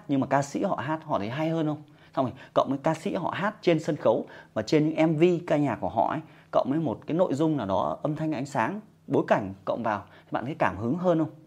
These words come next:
Do vậy thì cái nội dung, cái chuyên môn là một phần. Nên là cái giáo án bạn có thể sao chép lại của người khác,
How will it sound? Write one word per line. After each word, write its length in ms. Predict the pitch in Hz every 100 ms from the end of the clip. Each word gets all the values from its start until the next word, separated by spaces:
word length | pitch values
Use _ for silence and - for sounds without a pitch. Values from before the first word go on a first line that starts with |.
| _ -
Do 100 | 135
vậy 160 | 135 -
thì 140 | 104 - - -
cái 100 | 196
nội 220 | 214 -
dung, 260 | 151 165 156
cái 80 | -
chuyên 220 | 180 170
môn 220 | 165 156
là 60 | 104
một 160 | 87
phần. 200 | - 101 87 - _ - -
Nên 140 | 156
là 120 | 135 - - -
cái 100 | 165
giáo 140 | 139
án 160 | 151 208
bạn 120 | -
có 60 |
thể 80 | 143
sao 200 | - 160
chép 200 | 170 220
lại 120 | 220
của 120 | 120 107
người 140 | 104
khác, 240 | - 240